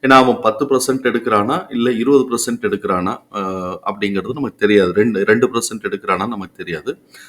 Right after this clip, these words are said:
சரி, இந்த சைடு வந்தா இப்படி, அப்படி வந்ததுனாக்க ஒன்பதுன்னு வர்றதுக்கான வாய்ப்புகள் இருக்குங்கிறத நம்ம வச்சுக்கலாம். So, இப்ப இது வந்து மார்ச் மாதம், இந்த இடத்துல தான் பார்க்கிறோம். ஏன்னா, நம்ம நார்மலா வெறுமனே பேட்டர்னை பார்க்காம, ஒரு மெக்கானிக்கலா அது வந்து கூடுது,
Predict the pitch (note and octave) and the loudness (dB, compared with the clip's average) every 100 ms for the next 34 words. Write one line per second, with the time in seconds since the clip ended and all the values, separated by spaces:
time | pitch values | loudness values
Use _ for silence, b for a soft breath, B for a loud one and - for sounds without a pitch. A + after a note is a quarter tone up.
0 | B - F2 - - G#2+ A2 G2 B2 B2+ | B -8 -4 -6 -6 -2 0 4 4 4
1 | A2+ C3+ B2+ - B2 C#3 b b b A#2+ | 6 6 6 4 0 -2 b b b 0
2 | D#3+ D#3 C3+ C#3+ D3 C3+ A2 F3 G3 - | 4 8 8 8 6 4 2 0 0 6
3 | C#3 C#3+ C#3+ B2 B2+ B2 G#2+ G#2 G2+ F2+ | 6 10 8 8 4 2 2 0 -2 -6
4 | F#2+ D3+ A#2 G#2+ A2 G2 F2 - E2+ D#2+ | -6 0 2 2 -2 -4 -6 -10 -14 -12
5 | D#2 D#3+ G3 _ _ G#2+ G2+ C#3 - _ | -6 -6 -6 _ _ -4 -2 -4 -8 _
6 | - G2 - F#2 D#2+ - _ b b b | -4 -4 -4 -6 -6 -8 _ b b b
7 | B2+ A2 G2+ A#2+ D3 D3+ G#2+ C#3 E3+ G#2+ | -4 2 2 4 6 4 6 2 2 4
8 | B2+ D3+ - C#3 A2 A2+ C#3+ C#3 C#3+ D3+ | 4 4 -2 -2 -2 2 4 4 6 4
9 | C#3 C#3 A#2+ A2 G2+ G2 G#2+ C3 C3 A2 | 6 4 2 0 0 -2 -2 -2 -2 -2
10 | G#2 G#2+ C#3+ C#3+ D#3 C3+ C#3 E3 D#3 D#3+ | -2 2 2 2 0 4 4 4 0 -2
11 | G#3 b b b - D#3 F#3+ F3 D3 B2+ | -4 b b b 4 4 4 -2 2 2
12 | C3+ C#3 B2+ D3 F#3 - - B2 G#2+ A#2+ | 4 2 2 0 -4 -8 -4 -2 -2 2
13 | C#3+ D3 D3 D3+ D#3 - - - B2 A#2 | 4 4 2 2 2 -2 -14 -10 -4 -2
14 | A#2 C3 C3 C3+ C#3 C3+ B2+ | 0 2 2 2 0 -2 0